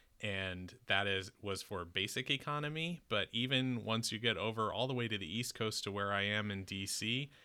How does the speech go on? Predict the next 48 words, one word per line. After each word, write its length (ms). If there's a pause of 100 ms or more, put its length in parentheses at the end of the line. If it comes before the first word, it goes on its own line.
(160)
and 240
bump 220
it 120
up 200
to 120
regular 480
economy 540
instead 360
of 200
basic, 440
it 100
was 180
only 240
twelve 380
thousand 500
miles 580
round 460
trip 340
for 240
me 480
from 240
D 240
C 440 (360)
to, 640
uh, 320
I 80
booked 280
Anchorage 500
first, 420
then 160
ran 180
into 240
a 80
little 160
bit 120
of 60
a 60
rental 340
car 220
problem, 380
which 160
we'll 100
talk 220
about 340
in 140
a 40
little 220
bit. 260